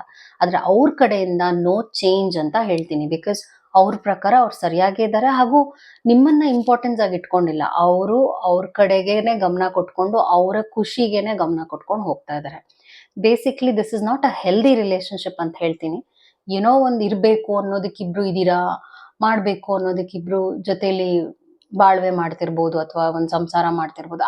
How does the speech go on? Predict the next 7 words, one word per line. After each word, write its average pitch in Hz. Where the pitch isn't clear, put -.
ಆ 254
ರೀತಿಯಾದ 240
ಒಂದು 240
ಫೋರ್ಸ್ಡ್ 269
ರಿಲೇಶನ್‌ಶಿಪ್ 196
ಅಂತ 208
ಹೇಳ್ತೇನೆ. 151